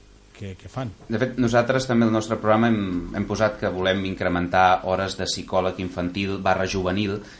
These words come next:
Speaker 2: també per al motiu de que a vegades, eh, a part de la formació més globalitzada que, que puguem oferir, a vegades, eh, doncs, com dèiem, parlàvem de temes d'addiccions,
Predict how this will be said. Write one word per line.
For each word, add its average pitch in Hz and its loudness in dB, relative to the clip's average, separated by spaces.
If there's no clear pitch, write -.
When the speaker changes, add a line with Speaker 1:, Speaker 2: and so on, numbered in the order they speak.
Speaker 2:
també 98 0
per 101 -2
al 95 2
motiu 98 2
de 120 2
que 113 -2
a 92 2
vegades, 98 2
eh, - -12
a 73 -8
part 90 0
de 92 4
la 87 4
formació 90 -2
més 98 -4
globalitzada 95 0
que, 85 -8
que - -14
puguem 87 0
oferir, 101 -2
a - -4
vegades, 123 4
eh, 92 0
doncs, 87 -6
com - -8
dèiem, 101 2
parlàvem 95 2
de 90 -6
temes 98 -2
d'addiccions, 92 -2